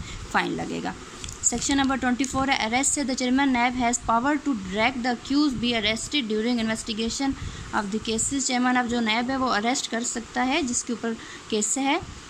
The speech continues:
The chairman nab or an officer of nab authorized by him may submit a reference before the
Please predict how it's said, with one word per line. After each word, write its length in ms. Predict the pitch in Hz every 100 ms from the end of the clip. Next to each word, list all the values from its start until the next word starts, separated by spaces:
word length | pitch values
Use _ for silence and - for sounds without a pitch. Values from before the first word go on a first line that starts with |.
| -
The 120 | 220
chairman 340 | 254 254 294 294
nab 240 | 254 247 269 -
or 220 | 233 240 -
an 420 | 220 247 254 226
officer 340 | - 262 320
of 240 | 285 247 226
nab 300 | 208 220 220
authorized 680 | 220 233 220 226 269 277
by 140 | 233 226 226
him 180 | 226 240 254
may 180 | 240 262 262
submit 400 | 247 220 240 269 -
a 80 | 220
reference 440 | 220 220 277 285
before 400 | 233 226 254 269
the 100 | 214